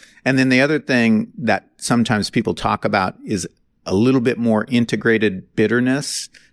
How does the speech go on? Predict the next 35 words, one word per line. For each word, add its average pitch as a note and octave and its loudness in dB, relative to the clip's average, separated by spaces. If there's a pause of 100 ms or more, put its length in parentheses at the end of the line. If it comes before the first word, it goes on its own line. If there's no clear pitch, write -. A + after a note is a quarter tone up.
not - -4 (380)
quite B2+ 0 (120)
as G#2 0
sharp A2+ -2
a A#2+ -2
bitterness A2+ 0
as G2+ -2
a G2+ -2
German A2 0
Pilsner. B2 -2
And A#2 2
I A2+ 2
think - -6
part G3 0
of F3+ -6
that C#3+ -2
comes A2 0
from G#2 0 (360)
the - -4
fact A2+ -2
that G#2+ -2
the G2 0
water G2+ 0 (260)
in F2+ -2
Pilsen G2+ -2
and G2 2
in F#2 2
the F2+ 2
Czech - -4
Republic G2 -4
in F#2+ 0
general G#2 0
is F2 -6
very F#2 0
soft. - -8